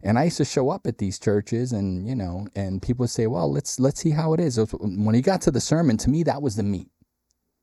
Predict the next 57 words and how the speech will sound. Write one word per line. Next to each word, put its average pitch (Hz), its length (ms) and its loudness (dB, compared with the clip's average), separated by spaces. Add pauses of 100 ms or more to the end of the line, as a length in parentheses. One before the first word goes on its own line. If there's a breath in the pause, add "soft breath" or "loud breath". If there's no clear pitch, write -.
(120)
I 110 80 -2
used 135 100 -2
to 135 80 0
call 139 280 4
that 120 200 0
part 123 300 2
of 104 80 0
the 101 80 0
service, 110 420 0
"Oh, 113 60 -2
let's 104 240 -4
get - 160 -2
to - 100 -6
the 92 140 -4
meat." 82 260 -6 (880 soft breath)
I 92 40 -4
love 120 240 2
the 143 80 4
worship 143 460 2
part. 135 280 -4
I 85 60 -4
love 101 240 -2
the 123 80 -4
singing 127 380 0
part. - 300 -4
But 104 160 -2
to 107 100 0
me, 135 200 4
the 95 120 -2
meat 120 420 4
of 104 180 -4
being 117 300 2
on 95 140 -4
Sunday 131 520 -2 (260 loud breath)
was 95 180 -2
when 98 120 2
that 107 160 0
word 110 240 2
was 104 140 0
opened 104 340 0
up 92 140 -4
and 90 100 -4
it 85 60 -4
was 82 160 -6
taught. 104 300 -4
And 82 140 -8
you 98 60 -2
know 123 80 0
how 127 60 2
many 120 180 2
times 120 320 0
I 113 60 0
went 117 240 2
to - 60 -4
churches, 107 480 0
visiting 107 420 0
churches, 113 580 -4